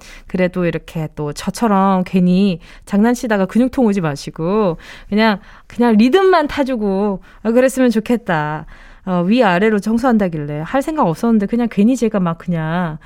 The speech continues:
어, 그냥 얘기하고 싶어가지고 <laughs> 이럴 생각 없었는데, "어, 나 그럴 생각 없었는데, 뭉디." 이렇게 생각하고 계시겠지, 아마. 빨리 노래 틀어드릴게요. 헛소리, 헛소리 더 하기 전에 빨리 또 노래 틀어드려야겠다.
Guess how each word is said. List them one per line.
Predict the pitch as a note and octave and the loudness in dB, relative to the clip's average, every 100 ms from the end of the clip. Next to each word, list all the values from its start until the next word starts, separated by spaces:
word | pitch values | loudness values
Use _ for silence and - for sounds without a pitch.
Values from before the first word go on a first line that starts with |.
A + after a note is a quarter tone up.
| - - - | -20 -20 -14
어, | D#3+ E3 | -8 -6
그냥 | D#3+ G3 E3 | -4 -4 -2
얘기하고 | E3+ A#3+ A3+ | 0 0 0
싶어가지고 | F#3+ - F#3 E3 D#3 - D3+ D#3+ E3+ | -2 -4 -4 -4 -8 -10 -6 -4 -2
<laughs> | A3+ - - - - D4+ B3 - - - - - | 0 -2 -6 -16 -4 -2 -2 -6 -12 -12 -12 -2
이럴 | B3+ D4+ | 2 4
생각 | F4+ D#4 | 4 2
없었는데, | A3 C4 E4+ D4 A3+ - - | 0 0 0 0 -2 -6 -12
"어, | D4+ | -8
나 | C#4 | -6
그럴 | C#4 D4+ F4 | -4 -2 0
생각 | F4+ G4+ D4+ | -2 -2 -2
없었는데, | G#3+ B3 G4+ F4+ D4+ | -2 -2 -4 -2 0
뭉디." | A#3 B3 B3+ D4+ | 2 2 2 2
이렇게 | C4 A#3+ | 0 0
생각하고 | C#4 D#4 E4+ C4+ A3 | 0 0 2 2 2
계시겠지, | F3+ F#3+ E3+ F#3+ | 0 0 -2 -2
아마. | E3 E3 E3+ C4+ F4+ - - - - - G#3 - | -2 -2 -2 -2 -4 -14 -20 -20 -20 -12 -10 -8
빨리 | G#3+ A#3 | -4 -2
노래 | F3 F3+ | 0 -2
틀어드릴게요. | F3+ C4 F3 F3 - - E3 F#3+ | -4 -8 -8 -12 -14 -12 -8 -8
헛소리, | - - C4 | -8 -4 -2
헛소리 | A#3+ D#4 F4+ B3 | -2 -4 -4 -4
더 | G3+ - | -2 -2
하기 | F#3 F#3+ | 0 -2
전에 | D3+ C#3 | -4 -6
빨리 | F3 E3+ C3 | -6 -6 -6
또 | - F3+ | -6 -2
노래 | F3+ F#3+ | 0 0
틀어드려야겠다. | F#3+ F3 - F#2 E2+ - - | -2 -8 -12 -14 -16 -16 -18